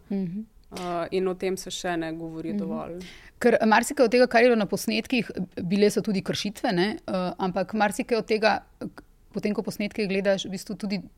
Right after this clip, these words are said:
Speaker 1: stvari, ki so izjemno krute in ki te zaznamujejo, ko to gledaš, eh, so čisto v, v skladu z zakonodajo, a ne. Mi
Speaker 2: Ja.
Speaker 1: smo tudi enkrat, eh, ko sem še delala na Pop T V-ju, smo naredili, ehm, eno celo oddajo, epilog, eh, s posnetki iz klavnic.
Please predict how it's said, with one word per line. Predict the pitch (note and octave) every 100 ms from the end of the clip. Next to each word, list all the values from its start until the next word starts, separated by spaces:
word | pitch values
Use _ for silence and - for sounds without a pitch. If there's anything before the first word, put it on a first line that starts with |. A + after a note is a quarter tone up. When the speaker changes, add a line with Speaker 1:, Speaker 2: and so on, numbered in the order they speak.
| D#4
Speaker 1:
stvari, | - - F#3 G3
ki | F#3+
so | G3+
izjemno | F3+ G3+ G#3
krute | - G#3 G#3+ B3 A#3 B3+ _ _ - _ -
in | F3
ki | -
te | G3+
zaznamujejo, | F#3+ F3 E3+ G#3+ E3+ E3
ko | -
to | F#3
gledaš, | F3 F3+ G#3 G#3+ - _ - - - -
eh, | G3 F3+ F3 F3
so | - G#3+
čisto | A#3 - -
v, | G3 F#3 F3
v | F3+
skladu | F#3 G#3 G3 F3+ E3
z |
zakonodajo, | E3+ - E3+ D#3+ F#3 E3+ D3+
a | D#3
ne. | D#3+
Mi | G3
Speaker 2:
Ja. | A3
Speaker 1:
smo | A3
tudi | A3 G#3
enkrat, | G3 G3 G3 F3+ F#3
eh, | F3
ko | F3
sem | G3+
še | G3
delala | G3 F#3 F3 E3+
na | E3 E3 E3+
Pop | F#3+ F3+
T | G#3+
V-ju, | G3 G#3
smo | - F#3+
naredili, | F3 G3+ F3+ E3+ - - - - -
ehm, | F3+ F3 E3+ E3+ E3+ F3+
eno | - F3 E3
celo | - G#3 G3
oddajo, | F3+ E3+ F#3+ G3 F3+
epilog, | F3 G3+ F3+ A3+ - -
eh, | F#3 F3+ F3+ F3+ F3+ F3+
s | -
posnetki | A3+ B3 A#3+ -
iz | F3
klavnic. | - F3 F#3 B3+